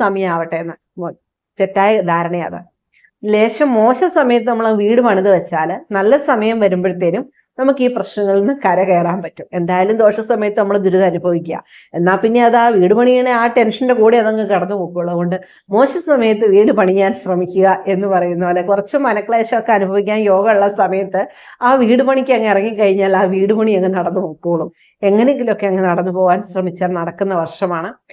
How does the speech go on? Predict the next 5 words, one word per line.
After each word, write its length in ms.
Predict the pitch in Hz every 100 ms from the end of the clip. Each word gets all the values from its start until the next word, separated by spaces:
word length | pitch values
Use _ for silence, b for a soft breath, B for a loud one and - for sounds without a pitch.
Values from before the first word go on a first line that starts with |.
| B B 233
മാനസികമായിട്ടുള്ള 880 | 233 254 254 277 320 302 277 254 262 247
വ്യതകളും 380 | 220 214 220 226 214
വിഷമങ്ങളും 500 | 214 202 202 208 202
ബുദ്ധിമുട്ടുകളൊക്കെ 720 | 180 196 185 202 190 175 214 170
ഉണ്ടെങ്കിലും 500 | 170 202 180 156